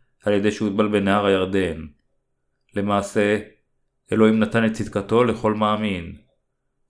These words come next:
כל אחד אשר מאמין בצדקת אלוהים, מקבל גאולה מכל חטאי העולם.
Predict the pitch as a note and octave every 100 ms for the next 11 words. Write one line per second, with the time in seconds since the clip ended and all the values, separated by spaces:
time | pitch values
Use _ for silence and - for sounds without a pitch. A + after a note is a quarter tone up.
0 | - G2+ G2+ G2 G2+ G2 G2 G#2+ G2+ G2+
1 | G2 G2+ G2 G2 - G2 G#2 G2 F#2 G2+
2 | G2+ G2+ - _ _ - A2 A2 A2 G#2+
3 | G#2+ G#2 A2 A2 A2 G#2+ G#2+ A2 A2 G#2+
4 | G#2+ G#2 F2 D#2+